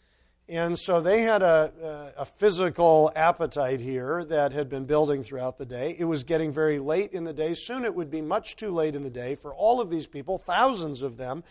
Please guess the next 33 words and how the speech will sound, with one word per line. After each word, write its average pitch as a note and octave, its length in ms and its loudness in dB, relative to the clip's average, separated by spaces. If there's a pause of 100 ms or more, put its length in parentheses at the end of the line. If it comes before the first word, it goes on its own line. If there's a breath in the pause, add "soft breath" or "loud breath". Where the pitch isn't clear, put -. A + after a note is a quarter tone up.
(200 soft breath)
as E3 160 -2
it F3 100 -6
turns F3 300 -2
out, F3+ 240 4
to F3+ 80 -10
find, F3+ 340 -4 (380 soft breath)
uh, F3 320 4
anything G3 420 0
to E3+ 100 -2
eat F3 220 0
anywhere E3 400 -2
in D3 80 -2
the D3+ 80 -6
neighborhood. D3+ 380 -2
I C#3 40 -8
mean, E3 120 -8
just G#3+ 160 -6
imagine F3+ 440 0
in D3 120 -6
this D3 160 -6
village E3+ 500 0
culture, D3 720 -2
um, D#3+ 380 -4
you, F3+ 180 -14
you F#3+ 120 -8
can't A3+ 200 -2
just F#3 160 -6
accommodate F#3 680 -2
a D3 60 -2
thousand D#3 580 2
guests. C#3+ 440 0
I D3 40 -10
mean, D#3 280 -4